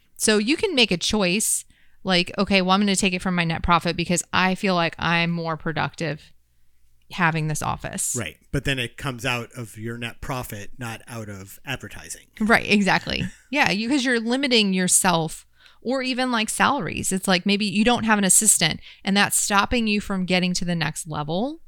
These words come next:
Speaker 2: Right. Then maybe that needs to come out of your net profit, whatever the difference is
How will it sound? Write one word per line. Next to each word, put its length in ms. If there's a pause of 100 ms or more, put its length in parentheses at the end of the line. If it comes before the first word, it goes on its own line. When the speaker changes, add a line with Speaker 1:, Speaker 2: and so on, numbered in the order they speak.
(140)
Speaker 2:
Right. 240
Then 160
maybe 260
that 180
needs 180
to 60
come 160
out 120
of 60
your 140
net 180
profit, 420 (360)
whatever 320
the 180 (420)
difference 420
is 420